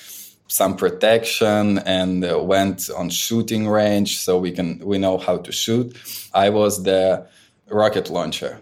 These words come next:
like, R P G seven. So I was commander of this small unit. Inside my unit, I was commanding the R P G team. So when, uh, the Kiev was protected, uh, we were part of counteroffensive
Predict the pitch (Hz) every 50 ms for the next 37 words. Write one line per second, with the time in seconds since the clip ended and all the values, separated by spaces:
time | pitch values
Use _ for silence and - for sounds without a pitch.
0 | _ - - - - - - - - 101 95 - 98 92 87 87 92 90 85 90
1 | - - - - 95 90 87 85 80 80 - - - _ _ _ _ - - 98
2 | 95 101 104 104 98 - - - 98 98 98 107 110 113 107 107 104 101 98 85
3 | - - - 95 95 92 92 - - - - - _ - 92 92 90 - - -
4 | - - - - 107 101 101 95 95 98 95 92 90 82 - - - - _ _
5 | - 104 98 98 - 110 107 101 98 95 95 95 92 92 92 92 90 85 87 87
6 | 87 90 90 - - 98 98 98 98 95 98 95 92 98 90 85 87 - - 101
7 | - - 90 85 87 85 69 - - 73 - - - _ - - - - - -
8 | - _ _ _ _ _ _ _ _ - - - 120 113 110 117 123 135 143 135
9 | 120 117 113 113 110 107 107 107 - - 98 101 101 98 - 117 113 110 104 -
10 | 104 104 101 95 - - - 107 92 90 104 110 - 120 - 165 156 151 156 -
11 | - - 104 101 98 98 95 95 104 101 107 104 98 - 104 104 110 110 110 -
12 | 98 98 95 90 - - - - - - 107 107 104 - 101 95 - - - 95
13 | 95 95 - - 90 87 87